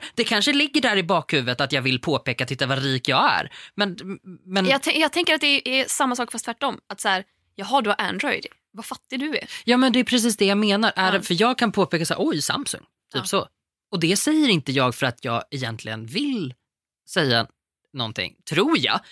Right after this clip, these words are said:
Speaker 1: Eller så är det
Speaker 2: Nej,
Speaker 1: en
Speaker 2: men du, om,
Speaker 1: omedveten
Speaker 2: om du bara
Speaker 1: jätteful
Speaker 2: säger,
Speaker 1: sak. Jag
Speaker 2: om du
Speaker 1: tror
Speaker 2: bara
Speaker 1: det är en
Speaker 2: säger,
Speaker 1: van
Speaker 2: "Oh,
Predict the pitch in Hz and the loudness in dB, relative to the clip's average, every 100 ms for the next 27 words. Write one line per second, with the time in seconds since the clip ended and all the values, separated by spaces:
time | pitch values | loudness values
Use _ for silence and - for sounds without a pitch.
0 | - - 240 - - 226 233 254 254 254 | -10 -4 -2 -2 -2 -2 0 0 0 0
1 | 349 254 277 269 240 349 277 262 311 277 | 2 2 0 0 0 0 0 0 0 0
2 | 311 - 277 254 202 - 311 - 233 262 | -2 -2 0 0 -2 -2 -4 -6 -2 0
3 | 294 311 294 294 269 330 | 0 0 0 0 0 2